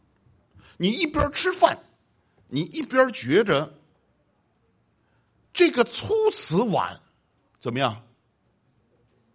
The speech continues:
就配不上我的象牙筷子。所以呢，你就一定想着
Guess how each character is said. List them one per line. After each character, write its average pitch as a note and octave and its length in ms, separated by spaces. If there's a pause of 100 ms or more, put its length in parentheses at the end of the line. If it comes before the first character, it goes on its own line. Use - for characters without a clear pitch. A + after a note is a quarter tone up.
(300)
就 F4 120
配 F#4 520
不 E3 140
上 E3 260
我 A2+ 160
的 A#2+ 400 (1120)
象 - 340
牙 E3 140
筷 F#3 220
子。 - 160 (1800)
所 G#3+ 220
以 G3+ 140
呢， F3+ 260 (800)
你 C3+ 160
就 F#3+ 220
一 F3 120
定 A3+ 240
想 F#2 360
着 B2 340